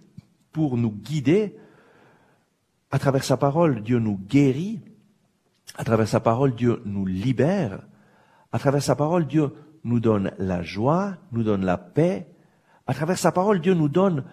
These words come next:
l'Esprit Saint. Et, euh, en fait, la parole de Dieu est vivante, efficace. La parole de Dieu, c'est une personne, Jésus, qui est venu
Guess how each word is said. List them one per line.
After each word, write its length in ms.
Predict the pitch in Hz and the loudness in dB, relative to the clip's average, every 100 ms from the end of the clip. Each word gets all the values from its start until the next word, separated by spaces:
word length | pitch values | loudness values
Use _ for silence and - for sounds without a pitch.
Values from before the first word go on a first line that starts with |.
| - - | -18 -4
l'Esprit 640 | 113 151 208 202 - 127 | 0 2 2 0 -4 -6
Saint. 400 | 113 - 185 208 - _ _ _ _ _ _ _ _ _ _ _ _ _ - | -6 -4 -4 -6 -10 _ _ _ _ _ _ _ _ _ _ _ _ _ 0
Et, 240 | 120 113 | 4 4
euh, 140 | 104 101 104 - - | 4 0 -6 -12 -10
en 60 | |
fait, 220 | 113 180 135 | -2 -2 0
la 100 | 113 | 0
parole 280 | 110 110 | 0 0
de 80 | 107 | -2
Dieu 260 | 107 160 170 - - _ _ - | -2 0 -2 -4 -20 _ _ -4
est 120 | 208 | 0
vivante, 800 | 196 120 117 123 156 139 92 - - _ _ _ _ _ | 0 -2 -4 0 0 -2 -6 -12 -20 _ _ _ _ _
efficace. 880 | 147 151 - 139 147 - - - - _ _ _ _ _ - - | 0 0 -2 -6 -6 -6 -10 -16 -20 _ _ _ _ _ -14 -6
La 80 | |
parole 260 | 113 123 123 | 0 2 2
de 80 | 135 | 2
Dieu, 140 | 185 | 0
c'est 240 | 190 139 - | 0 -2 -2
une 160 | 117 | -6
personne, 640 | - - 110 - 135 110 90 | -4 -2 -2 0 0 0 -2
Jésus, 680 | 92 92 98 123 107 123 180 - - _ _ _ _ | -6 -4 2 4 2 -2 -8 -10 -20 _ _ _ _
qui 320 | - 196 202 - _ _ _ - | -6 -4 -6 -10 _ _ _ -2
est 140 | 101 | -2
venu 500 | 87 120 127 160 170 | 0 0 2 -2 -4